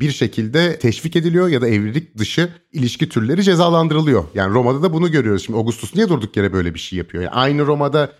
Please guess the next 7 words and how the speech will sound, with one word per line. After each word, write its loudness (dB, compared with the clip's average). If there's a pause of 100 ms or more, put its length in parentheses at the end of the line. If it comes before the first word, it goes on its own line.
(220)
bambaşka 0
cinsellikle -2
ilgili -2
bambaşka 0
şeyler 2
de 0
dönerken 0